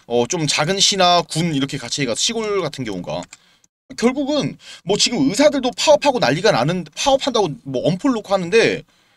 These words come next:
너무 심한 거 아니냐. 의사가 아무리 돈 벌고 엄청난 뭐 좋은 직장이긴 하지만은 의사 수도 뽑는다고 해가지고 자기들 밥그릇 뺏길까 봐 지금 자기들 없으면 환자들 진료도 못 보는데 이거를 팽개치고 지금 파업을 한다?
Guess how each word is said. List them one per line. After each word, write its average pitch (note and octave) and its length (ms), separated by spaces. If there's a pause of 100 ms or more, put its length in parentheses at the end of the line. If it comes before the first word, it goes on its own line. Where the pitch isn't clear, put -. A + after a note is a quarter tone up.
(220)
너무 D4+ 260
심한 D4 260
거 C#4 80
아니냐. D#3 460
의사가 C4+ 480
아무리 B3 680
돈 G3+ 160
벌고 A#3+ 540
엄청난 A3+ 420
뭐 F3 100
좋은 G#3 280
직장이긴 G#3+ 360
하지만은 D#3 640 (380)
의사 C4+ 240
수도 - 220
뽑는다고 A#3 440
해가지고 C#3+ 840 (580)
자기들 A#3 380
밥그릇 G#3 400
뺏길까 A#3+ 380
봐 B2+ 400 (400)
지금 A3 400
자기들 C4+ 340
없으면 A3+ 320
환자들 C4+ 380
진료도 A#3 440
못 D#3+ 180
보는데 A3+ 260
이거를 A#3+ 600
팽개치고 B3+ 500
지금 F3 160
파업을 D#4 340
한다? F#3+ 320